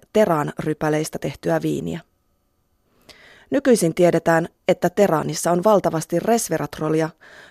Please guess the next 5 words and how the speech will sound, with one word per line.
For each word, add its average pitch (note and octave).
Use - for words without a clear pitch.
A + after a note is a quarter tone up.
jonka G3
arvellaan E3
ehkäisevän F#3+
useita F#3
sairauksia. E3+